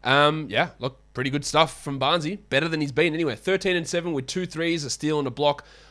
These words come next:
While starting in place of Holmes, who was st-, and then in place of Damian Jones, Alex Len, sixteen and ten. But Holmes could be back next game. Len should be able to be the backup centre, um, and that has deeper league appeal.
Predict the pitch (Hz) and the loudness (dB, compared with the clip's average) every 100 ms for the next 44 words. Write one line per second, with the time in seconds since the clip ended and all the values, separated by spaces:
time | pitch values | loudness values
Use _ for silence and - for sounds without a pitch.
0 | - 156 156 - - 202 226 233 226 185 | 0 4 4 4 4 6 6 2 -2 -4
1 | - 175 165 139 - 196 302 311 - 127 | 0 0 2 0 4 4 4 -4 -4 -4
2 | - - 127 127 131 135 131 123 131 127 | -6 -6 -2 0 0 0 -2 0 0 0
3 | 113 117 117 110 143 240 220 170 190 170 | -2 -2 -2 0 0 0 0 2 2 0
4 | 233 - - 180 175 170 160 226 123 120 | -2 -2 -6 -2 0 0 0 -2 0 0
5 | 123 - _ - 202 - 165 139 135 123 | -2 -4 _ -2 0 0 2 2 2 -4
6 | - 107 104 _ - - - 190 240 220 | -4 -6 -8 _ -20 -16 0 4 4 2
7 | 202 190 180 165 151 156 151 131 - 147 | 4 4 4 0 2 2 4 0 0 0
8 | 151 247 302 _ _ _ _ - 131 131 | 2 0 -2 _ _ _ _ 0 2 2
9 | 131 131 131 - - 127 135 135 - 123 | 0 -2 -6 -10 -10 -4 -2 -2 -2 -4
10 | 110 110 110 110 101 101 - 90 | -4 -6 -4 -6 -6 -10 -12 -14